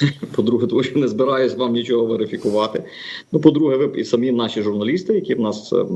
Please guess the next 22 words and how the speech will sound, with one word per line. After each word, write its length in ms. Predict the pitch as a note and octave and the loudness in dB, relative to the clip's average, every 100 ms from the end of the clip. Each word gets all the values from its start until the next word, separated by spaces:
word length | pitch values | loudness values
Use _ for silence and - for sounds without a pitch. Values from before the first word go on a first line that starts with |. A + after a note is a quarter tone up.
| F2+ F#2+ | -2 0
в 80 | G2 | 0
українському 600 | G#2 G#2+ G#2+ - G2 F#2+ | 0 0 0 -2 -2 0
медіапросторі 640 | F#2 G2+ G2+ - A2+ - F#2+ | 0 0 0 2 0 0 0
працюють 540 | A#2 A2 - G2 G2 | 0 0 0 -2 0
на 120 | G2+ | -4
цю 140 | - - | -6 -4
тематику, 500 | A#2 E3 F3 - G#2 | -2 -2 -4 -2 -2
могли 400 | G#2 G#2 B2+ F#3 | 0 2 2 2
б, 320 | - - - | -2 -4 0
е, 460 | A#2 G#2+ G#2 G#2 - - - - - | 2 2 2 0 -4 -14 -20 -10 0
і 80 | D3+ | 4
краще 460 | B2 A#2 F#2+ - | 4 2 -2 -2
написати, 520 | G2+ G2 G2+ B2 - G2 | -2 -2 0 0 0 -2
ніж 240 | F#2+ - A#2+ | -4 0 0
Forbes, 360 | D3+ - - | 2 -2 -4
бо 80 | G2+ | -2
там 260 | F#2 G2+ G2+ | 0 -2 0
дуже 240 | C#3 A2+ | 0 0
багато 400 | G#2 G#2 A2+ - | 0 0 0 0
якихось 400 | G2 F#2+ F#2+ G2 | -2 -2 -2 0
незрозумілих 800 | G#2+ G#2 A2+ G2 G#2 G#2 G2 - - - - | 2 4 2 0 0 0 0 -2 -14 -16 -2
неточностей. 720 | G2+ G2 F2+ F2+ - F2+ - | -2 0 0 0 -4 -10 -12